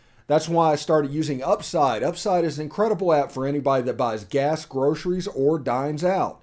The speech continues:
With every person, purchase, I'm ordering, I'm earning cash back on Upside.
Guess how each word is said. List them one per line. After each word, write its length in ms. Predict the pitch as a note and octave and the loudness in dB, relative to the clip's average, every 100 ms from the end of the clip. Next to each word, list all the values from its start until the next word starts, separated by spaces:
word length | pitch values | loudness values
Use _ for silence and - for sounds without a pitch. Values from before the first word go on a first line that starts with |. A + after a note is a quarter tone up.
| _ _ | _ _
With 140 | D3 | 0
every 280 | B3+ G#3+ D#3+ | 2 2 0
person, 500 | - B2 A#2 D3+ E3 | 0 0 -2 -8 -12
purchase, 460 | - D#3 D#3+ D3 C#3 - | 0 0 2 -2 -4 -6
I'm 300 | C#3 D#3+ F3 | -6 -6 -10
ordering, 720 | - E3 D3+ D#3 C3+ C#3 D#3 - - - - - | -8 -2 2 2 2 -2 -6 -12 -20 -20 -14 -4
I'm 180 | E3 E3+ | -4 0
earning 380 | F#3+ G3+ D3 C#3+ | 2 2 0 2
cash 300 | D#3 D3 D3 | 2 2 2
back 400 | D#3+ D3 C#3+ - | 4 4 2 -2
on 280 | C3 C3+ C3+ | -2 -2 -2
Upside. 480 | D#3+ - A2+ F2+ | -6 -4 -6 -8